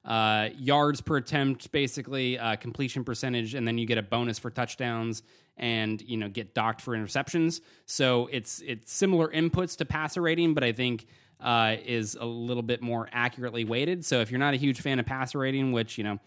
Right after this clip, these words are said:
I'm not, even though it's a, you know, an, an easy thing to reference and I think works in some cases, but this is another one that's a little bit more advanced where he was still, uh,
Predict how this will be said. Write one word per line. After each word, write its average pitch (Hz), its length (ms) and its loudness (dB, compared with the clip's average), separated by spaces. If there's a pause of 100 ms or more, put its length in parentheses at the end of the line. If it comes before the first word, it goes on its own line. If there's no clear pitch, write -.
(280)
I'm 170 100 0
not, 139 200 6
even 131 180 2
though 127 100 2
it's 120 160 -2
a, 120 320 2
you 120 160 -2
know, 107 200 -2
an, 117 180 -4
an 120 180 -2
easy 123 240 0
thing 123 220 0
to 113 100 -6
reference 117 480 0
and 117 80 -2
I 110 60 -2
think 107 180 -4
works 113 260 -4
in 107 100 -6
some 107 200 -6
cases, 107 420 -6 (280)
but 117 100 -2
this 143 160 4
is 139 100 2
another 131 240 6
one 127 200 2
that's 113 100 -2
a 123 60 -6
little 127 140 -2
bit 127 120 -2
more 120 180 0
advanced 117 400 -2
where 117 140 0
he 123 160 -6
was 113 160 -4
still, 113 460 -2 (320)
uh, 101 340 -4